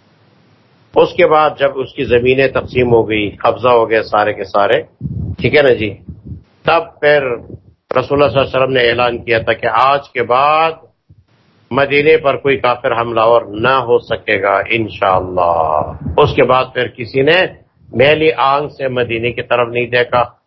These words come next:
وہ آخری جنگ تھی، جنگ خیبر، جنگ خندق، جو کہ مشرکین قبائل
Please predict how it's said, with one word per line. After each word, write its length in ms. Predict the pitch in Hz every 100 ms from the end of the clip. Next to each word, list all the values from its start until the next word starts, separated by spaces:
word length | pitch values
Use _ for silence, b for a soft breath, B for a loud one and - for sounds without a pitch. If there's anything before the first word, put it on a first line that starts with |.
| _ - - _
وہ 60 | 160 -
آخری 420 | 170 175 185 214 220
جنگ 260 | 139 160 156
تھی، 160 | 147 131
جنگ 220 | 131 131 123
خیبر، 280 | 123 110 110 - _ _ _ _
جنگ 280 | 131 135 127 -
خندق، 300 | 120 117 110 - _ _
جو 140 | 139 151
کہ 80 | 147
مشرکین 680 | 135 131 127 117 135 131 127
قبائل 460 | 117 117 123 123